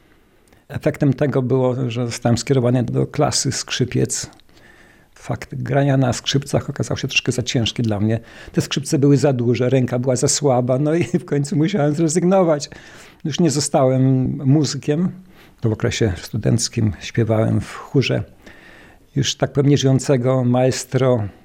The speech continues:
Kazimierz Górski, który prowadził chór i kulu, i U M C S-u, także śpiewałem w tych chórach. Pamiętam nawet wyjazd do Łodzi, chyba jakiś taki teleturniej był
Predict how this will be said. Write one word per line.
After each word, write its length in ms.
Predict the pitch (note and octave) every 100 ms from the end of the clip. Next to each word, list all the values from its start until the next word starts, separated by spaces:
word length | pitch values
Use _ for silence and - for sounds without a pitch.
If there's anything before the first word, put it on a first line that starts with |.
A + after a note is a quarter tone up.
| _ _ _ _ _ -
Kazimierz 360 | B2 C3 A#2
Górski, 480 | A2 A#2+ - - - - - _ _ _ -
który 320 | - G#2+ A2
prowadził 400 | - B2 A#2 A2+
chór 220 | - A#2
i 80 | A2
kulu, 360 | - F3 D#3+
i 120 | C#3+ B2
U 80 |
M 100 | B2
C 240 | B2 C3+ A#2+
S-u, 200 | A#2 B2
także 460 | - A2 A#2 C3+ A#2
śpiewałem 540 | - - A#2 B2 B1
w 60 | -
tych 160 | C3 -
chórach. 320 | - C3+ A2+
Pamiętam 360 | G#2 A2 A#2+
nawet 280 | A#2 A2 G#2+
wyjazd 460 | A2 B2+ - - - - - - - - B2
do 260 | A#2 A#2
Łodzi, 340 | A#2 C#3+ C#3 A#2+
chyba 280 | - G#2+
jakiś 180 | - -
taki 200 | - - -
teleturniej 640 | - A2+ - D#3 C3+ C3+
był 280 | A2+ B2 B2